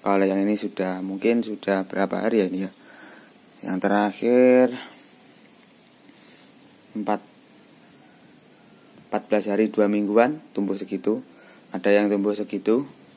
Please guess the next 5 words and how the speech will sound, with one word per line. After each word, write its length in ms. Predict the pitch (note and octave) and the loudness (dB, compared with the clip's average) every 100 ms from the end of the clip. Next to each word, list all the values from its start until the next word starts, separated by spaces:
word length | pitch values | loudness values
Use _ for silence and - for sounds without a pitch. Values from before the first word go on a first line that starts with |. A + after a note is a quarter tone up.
| - - - - - - | -20 -20 -20 -20 -20 -14
ada 160 | G2 G2 | -6 -4
yang 80 | |
tumbuh 240 | G2 G2 G2 | -4 -6 -8
segitu. 480 | G2 G2 - G#2 C#3+ - - - - - - - - - - - - - - - - - - - - - | -8 -8 -4 -6 -6 -14 -20 -20 -20 -20 -20 -20 -20 -20 -20 -20 -20 -20 -18 -18 -20 -20 -20 -20 -12 -2
Ini 320 | A#2 B2 B2 | 2 2 2